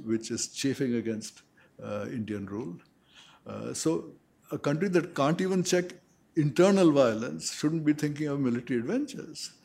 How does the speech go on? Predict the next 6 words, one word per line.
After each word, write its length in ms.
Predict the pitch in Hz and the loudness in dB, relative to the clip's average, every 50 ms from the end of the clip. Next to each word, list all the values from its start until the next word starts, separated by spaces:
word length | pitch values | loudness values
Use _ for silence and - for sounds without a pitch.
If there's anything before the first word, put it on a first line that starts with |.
| _ _ - - - - _ - | _ _ -20 -20 -20 -20 _ -16
A 60 | 117 | -10
country 260 | - 120 120 120 139 | -4 -4 -4 -2 0
with 160 | 123 113 107 98 | 0 0 0 -2
weak 400 | 107 110 135 151 143 - - - | -4 -2 0 0 0 -2 -6 -6
governance 420 | - 120 113 113 127 135 123 - 135 | -4 -2 0 0 0 0 0 0 -2
institutions. 800 | 120 117 - 175 175 180 196 202 190 - 208 202 196 196 - | -4 -4 -4 -6 -6 -4 -4 -4 -4 -4 -6 -6 -6 -8 -10